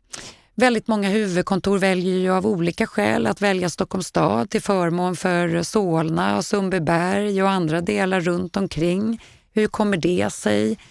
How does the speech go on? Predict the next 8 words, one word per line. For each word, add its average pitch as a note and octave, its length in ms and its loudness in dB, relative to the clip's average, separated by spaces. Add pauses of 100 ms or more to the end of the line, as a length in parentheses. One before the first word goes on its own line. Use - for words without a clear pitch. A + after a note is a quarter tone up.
(240)
Eh, G3+ 220 2
har G3+ 280 0
man G3+ 180 0
gjort G3 300 -4
några G3 340 2
förfrågningar G#3 960 0
ifrån, G3+ 600 0
eh, F#3+ 300 0